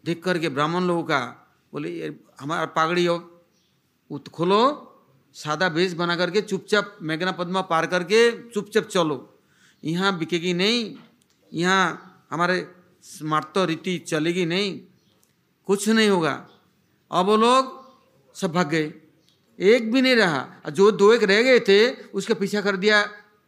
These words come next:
वो जहाज तक पहुँच गए। और जहाज, जहाज चलाने वाला, boat चलाने वाला, वो भी नरोत्तम ठाकुर जी की महिमा को जानते।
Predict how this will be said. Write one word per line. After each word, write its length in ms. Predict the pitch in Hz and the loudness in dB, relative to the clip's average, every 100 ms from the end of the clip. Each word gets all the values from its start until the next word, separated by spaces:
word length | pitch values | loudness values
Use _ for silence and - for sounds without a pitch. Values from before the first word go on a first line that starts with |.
| - - | -16 -6
वो 400 | - 185 - _ _ - | -4 -4 -10 _ _ -14
जहाज 340 | 127 196 220 180 | -2 0 0 -2
तक 160 | 214 | -4
पहुँच 180 | 165 180 | -4 -4
गए। 320 | 143 135 123 - _ _ _ _ _ _ | -4 -6 -6 -16 _ _ _ _ _ _
और 60 | 156 | -10
जहाज, 340 | 139 180 226 220 202 175 - - | -2 0 2 0 -2 -4 -16 -8
जहाज 280 | 123 190 220 | -2 -2 0
चलाने 440 | 226 214 226 226 | 0 2 2 2
वाला, 520 | 233 202 165 175 220 - _ _ _ _ _ _ | 2 2 2 2 -2 -8 _ _ _ _ _ _
boat 240 | 147 202 220 | -2 0 2
चलाने 400 | 226 208 202 196 | 0 2 2 4
वाला, 420 | 180 175 190 214 208 - _ _ _ _ 180 | 4 4 2 0 -6 -20 _ _ _ _ 0
वो 140 | 202 | 2
भी 400 | 269 269 196 - - _ - | 4 2 0 -4 -16 _ -2
नरोत्तम 340 | 190 185 214 | 0 0 0
ठाकुर 260 | 208 196 202 | 2 2 0
जी 80 | 185 | 0
की 80 | |
महिमा 320 | 196 190 185 180 | 2 2 2 0
को 120 | 185 | 0
जानते। 440 | 165 135 143 135 | 0 -2 -6 -14